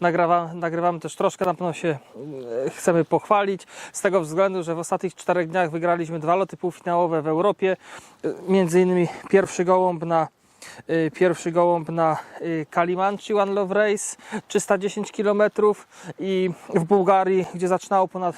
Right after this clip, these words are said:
dwa i pół tysiąca gołębi na start, a teraz zostało około pięciuset sztuk, także dosyć ciężko, wymagająco. Gołąb tam właśnie z linii znowu naszej Hiszpanki w połączeniu na Ardeny zdobył pierwszy, tam troszkę Van Luna zdobył pierwsze miejsce.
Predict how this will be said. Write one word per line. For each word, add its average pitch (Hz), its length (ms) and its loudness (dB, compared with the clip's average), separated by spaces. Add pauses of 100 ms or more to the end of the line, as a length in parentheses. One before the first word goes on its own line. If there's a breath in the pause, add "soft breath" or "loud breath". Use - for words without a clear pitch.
(120)
dwa 180 260 0
i 190 100 -2
pół 190 120 -8
tysiąca 180 380 -2
gołębi 180 380 0
na 170 120 0
start, 175 340 0
a 160 60 -2
teraz 175 220 -4
zostało 170 340 -2
około 170 340 -2 (380 loud breath)
pięciuset 180 500 0
sztuk, - 340 2
także 151 340 0
dosyć 165 360 -4
ciężko, 185 340 0
wymagająco. 170 760 2 (420 loud breath)
Gołąb 175 360 2
tam 170 140 0
właśnie 165 420 0 (120)
z 160 120 -2
linii 180 260 4
znowu 196 320 2
naszej 175 260 0
Hiszpanki 180 460 -2
w - 40 -12
połączeniu 180 360 -2
na 170 220 2
Ardeny 175 440 0 (280 loud breath)
zdobył 165 360 0
pierwszy, 170 320 -2
tam 175 160 0
troszkę 185 260 -4
Van 175 200 0
Luna 170 240 -2
zdobył 165 280 -4
pierwsze 160 340 -4
miejsce. 214 480 0